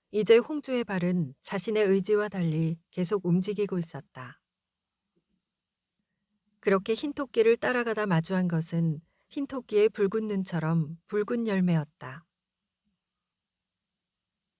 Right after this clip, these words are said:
홍주는 초록색 잎들 사이에 반짝이는 붉은 열매를 보고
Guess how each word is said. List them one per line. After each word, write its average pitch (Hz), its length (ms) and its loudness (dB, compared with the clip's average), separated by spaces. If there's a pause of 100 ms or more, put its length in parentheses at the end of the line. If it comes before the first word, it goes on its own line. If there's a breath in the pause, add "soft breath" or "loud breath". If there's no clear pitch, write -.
(140)
홍주는 214 600 2
초록색 277 500 -2
잎들 214 320 2
사이에 214 380 -2
반짝이는 180 720 -2
붉은 208 400 -2
열매를 190 360 2
보고 156 440 -8